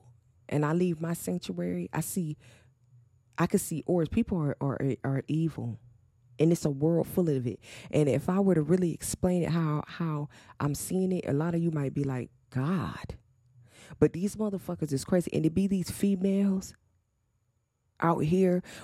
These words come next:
with, with, um, the blowed up ass and boobs and,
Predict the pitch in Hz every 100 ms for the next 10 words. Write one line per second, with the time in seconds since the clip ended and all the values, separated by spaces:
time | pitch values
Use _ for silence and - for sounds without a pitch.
0 | 139 143 151 - 147 131 - 147 147 139
1 | 143 131 147 175 180 175 170 170 175 180
2 | 180 - - _ - 143 131 156 185 185
3 | 180 160 - 143 135